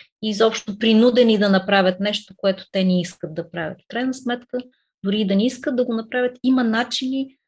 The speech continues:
да бъде медицински правилно и същевременно да се съобразяваме и с, с техните желания, и с техните виждания за живота изобщо.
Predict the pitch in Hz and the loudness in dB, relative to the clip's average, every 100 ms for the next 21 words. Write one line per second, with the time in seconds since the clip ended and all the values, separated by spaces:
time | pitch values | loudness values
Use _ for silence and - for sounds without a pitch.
0 | _ 202 196 190 226 226 247 226 208 196 | _ -8 -6 0 2 4 4 4 2 -4
1 | 214 202 190 185 254 277 - 285 - 277 | -4 -4 -6 -4 -4 -4 -8 -10 -4 -4
2 | 285 277 285 269 254 240 - 233 233 247 | -4 -4 -4 -6 -6 -8 -6 -6 -4 -2
3 | 247 247 220 208 - - 220 196 202 202 | -2 -4 -6 -8 -12 -10 -6 -4 -2 0
4 | 196 190 190 185 185 - - _ 190 - | 0 2 0 -4 -10 -16 -20 _ -12 -2
5 | 196 190 180 185 165 170 180 233 233 - | 0 0 0 0 2 2 2 0 -4 -6
6 | 196 185 190 185 180 175 _ _ - 190 | -6 -4 -4 -4 -8 -8 _ _ -6 0
7 | 220 190 196 190 185 175 165 165 165 165 | 0 2 2 2 0 -2 -4 -4 -6 -6
8 | 170 156 143 - - _ | -10 -12 -12 -12 -18 _